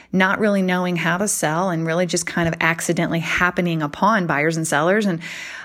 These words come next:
I don't know how I got through those first seven years without getting sued because I had no idea what I was doing. I didn't have training. I didn't know I was supposed to have training.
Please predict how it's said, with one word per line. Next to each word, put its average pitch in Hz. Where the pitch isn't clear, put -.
I 339
don't 220
know 160
how 196
I 180
got 165
through 170
those 160
first 165
seven 165
years 160
without 160
getting 156
sued 208
because 202
I 277
had 254
no 170
idea 143
what -
I -
was 170
doing. 247
I 294
didn't 349
have 208
training. 196
I 294
didn't 339
know 202
I 247
was 254
supposed 359
to 392
have 277
training. 156